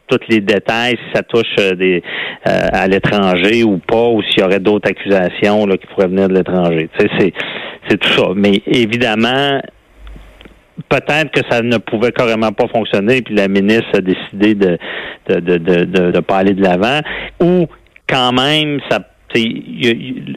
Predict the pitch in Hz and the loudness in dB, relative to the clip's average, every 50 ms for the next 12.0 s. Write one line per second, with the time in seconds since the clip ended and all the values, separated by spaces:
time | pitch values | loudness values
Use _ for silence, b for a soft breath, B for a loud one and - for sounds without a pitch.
0 | - 143 - 117 107 - 120 120 123 107 - 110 104 107 104 107 98 92 - 127 | -8 -4 -4 -4 -2 -2 -2 -2 -2 -2 -2 -2 -2 0 0 0 -2 -2 -2 -2
1 | 123 117 107 101 101 101 104 117 135 131 131 - - - 127 127 127 123 113 107 | 0 0 0 0 2 2 2 2 0 0 -4 -6 -2 0 2 2 2 2 0 0
2 | 104 101 110 107 107 104 101 98 92 95 98 110 131 143 B B B B B B | 0 -2 -2 0 0 0 0 0 0 0 0 0 0 -2 B B B B B B
3 | - 110 - 127 123 127 131 120 123 135 127 123 - - 151 151 156 156 151 147 | -4 0 0 0 2 2 0 0 0 -2 -2 -2 -2 -2 -2 0 0 -2 -2 -4
4 | - _ _ _ _ - - - - 139 139 147 127 - 135 - - 156 - 156 | -10 _ _ _ _ -20 -20 -10 -2 0 0 0 2 0 0 0 0 -2 0 2
5 | 135 120 113 - 139 123 113 107 110 110 110 120 113 117 127 127 113 101 - - | 0 0 0 0 -2 0 2 2 0 2 0 0 0 0 0 0 -2 -4 -6 -6
6 | 101 - 113 - - 107 104 101 110 113 107 107 113 104 95 - - - 127 123 | -4 -2 -2 0 2 2 2 2 2 2 4 2 2 0 -2 -6 -4 -2 0 0
7 | 143 170 170 143 120 104 95 - B B B B B B B B 107 104 101 110 | 2 0 0 2 2 0 0 -2 B B B B B B B B -2 0 0 2
8 | 110 127 143 151 156 147 135 120 113 107 104 107 107 120 143 170 202 214 160 - | 2 2 2 2 2 2 2 2 2 2 2 2 2 2 2 2 2 0 -2 0
9 | - 135 - - - 208 214 - - 127 101 B B B B B B B - 117 | 0 -2 0 0 0 0 0 0 -2 -4 -4 B B B B B B B -4 0
10 | 107 104 104 104 113 120 120 117 110 - - - 120 113 - - 127 127 135 135 | 0 2 2 0 0 -2 -2 -2 -4 -4 -4 -2 -2 -2 0 0 0 2 2 2
11 | 135 131 123 127 143 165 160 127 113 117 117 95 - 110 104 110 120 131 127 | 2 2 2 2 2 2 2 0 0 0 -2 0 0 0 0 2 2 0 0